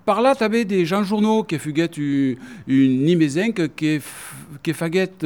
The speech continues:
force recherche sur l'œuvre des, des, des bigots et qui t'avait, euh, édité et, euh, boutet un graphio,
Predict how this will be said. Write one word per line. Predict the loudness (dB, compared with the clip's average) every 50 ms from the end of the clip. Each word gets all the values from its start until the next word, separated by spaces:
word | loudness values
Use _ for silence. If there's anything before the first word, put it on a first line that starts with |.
| -4 -2
force | -4 -4 -2 -2 -2 -2 -2 -4
recherche | -2 -2 -2 -4 -2 -2 -2 -4 -4 -6 -6 -8 -8
sur | -8 -8 -10 -10 -8 -8 -4 0
l'œuvre | 0 0 2 2 0 -2
des, | 0 -2 -2 -2 -2 -4 -10 -18 -20 -20 -20 -20 -20 -20 -20 -18
des, | -10 -2 0 0 2 2 2 0 0 0 -2
des | -2 -2 -2
bigots | -2 -2 -4 -2 2 2 2 4 2 0 0
et | 0 -2 0
qui | -2 -4
t'avait, | -4 -4 -4 -2 0 2 2 0 0 -2
euh, | 2 4 4 4 4 2 2 0
édité | 0 0 0 -2 -4 -2 -2 -2 -2 -2 -4 -2
et, | 0 2 2 2 2 -2 -8 -16 -20 -18 -8 -4
euh, | -4 -2 -2 -2
boutet | 0 0 0 2 2 0 0 0 -2 -2
un | 0 2 4 4
graphio, | 2 2 0 -2 -2 -2 -2 -2 -2 0 0 2 2 2 0